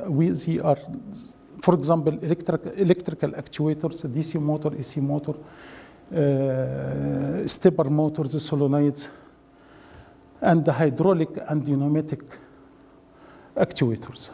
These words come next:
We have huge amount of actuators. Each type can be used based on the application need. We will start now talking about the hidden three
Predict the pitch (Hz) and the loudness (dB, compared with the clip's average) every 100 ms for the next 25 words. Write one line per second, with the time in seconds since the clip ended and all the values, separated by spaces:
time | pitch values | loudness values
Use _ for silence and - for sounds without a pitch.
0 | - 175 156 175 170 - 151 202 214 151 | -4 2 2 2 -2 -4 0 2 0 -2
1 | 147 147 147 147 - - 135 - - - | 0 2 2 -2 -6 -4 -4 -6 -18 -20
2 | - - - 151 - 139 165 180 214 - | -20 -20 -2 -2 0 2 2 2 -4 -6
3 | - - - - _ _ 233 233 - - | -16 -20 -20 -20 _ _ 2 2 -4 0
4 | 175 175 175 - 151 143 170 156 165 165 | 2 2 2 -2 -2 0 -2 -2 -2 -2
5 | - - - 123 120 196 190 - - 160 | -2 -4 -2 -4 4 4 4 -2 -6 -2
6 | 151 160 156 127 143 - 190 185 135 117 | -2 -2 -6 -6 -8 0 0 2 0 0
7 | 113 - - - - - - - - - | -4 -12 -20 -20 -20 -20 -20 -20 -20 -20
8 | - - - - - - - - - - | -20 -20 -20 -20 -20 -20 -20 -20 -20 -20
9 | - - - - - - - - - - | -20 -20 -20 -20 -20 -20 -20 -20 -20 -20
10 | - - - - - - - - - 156 | -20 -20 -20 -20 -20 -20 -20 -20 -4 4
11 | 190 180 160 143 - 156 - 147 151 147 | 4 6 0 0 0 -2 0 0 0 -2
12 | 151 - 139 147 127 147 147 120 127 156 | -6 -2 -2 -2 0 0 0 -2 -2 0
13 | 135 131 131 123 135 135 | 0 -2 -2 -2 0 -2